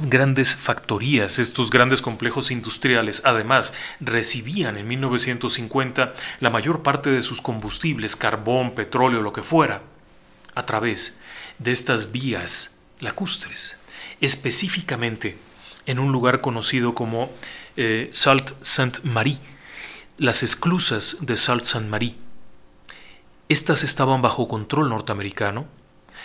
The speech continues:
porque era un punto estratégico, es el cruce de un lago a otro para llevar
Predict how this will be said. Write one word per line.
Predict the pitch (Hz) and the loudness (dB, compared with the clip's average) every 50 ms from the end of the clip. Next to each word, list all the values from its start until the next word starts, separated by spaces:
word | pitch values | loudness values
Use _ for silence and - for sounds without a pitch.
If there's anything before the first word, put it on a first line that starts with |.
| - - _ | -20 -12 _
porque | - 131 127 - 139 | 2 4 4 4 2
era | 135 139 | 2 2
un | 135 135 | 0 -2
punto | - 139 135 131 - 139 | -2 -4 -4 -2 -2 -2
estratégico, | - - - - 117 113 - 117 - - 113 104 - 120 | -2 -2 -2 -2 -2 -2 -2 -2 -4 -4 -6 -4 -2 0
es | 123 - - | 2 4 4
el | 160 139 135 | 4 2 2
cruce | - 160 165 160 160 - 131 113 | 2 2 2 4 2 2 0 0
de | - 113 | -2 -2
un | 123 127 127 | -4 -2 0
lago | 123 123 123 123 127 127 143 - - | 0 0 0 0 0 -2 -4 -2 -2
a | 120 107 | 0 0
otro | 110 104 98 - 95 95 87 - - - - - _ _ _ _ _ _ _ _ _ _ - - - - - - - | 0 0 -2 -6 -10 -12 -12 -14 -20 -20 -20 -20 _ _ _ _ _ _ _ _ _ _ -20 -20 -20 -20 -20 -2 0
para | 127 117 117 | 2 2 4
llevar | 107 110 110 110 117 113 - - - | 2 4 4 4 4 4 2 -4 -12